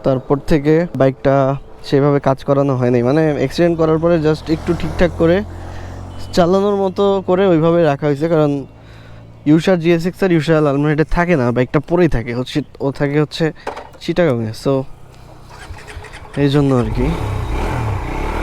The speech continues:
আর anyways, এই বাইকটা কিন্তু সেল হবে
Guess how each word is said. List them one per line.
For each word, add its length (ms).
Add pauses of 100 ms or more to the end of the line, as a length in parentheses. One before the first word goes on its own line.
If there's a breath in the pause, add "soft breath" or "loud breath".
(800)
আর 160 (200)
anyways, 380
এই 120
বাইকটা 420
কিন্তু 280
সেল 320
হবে 260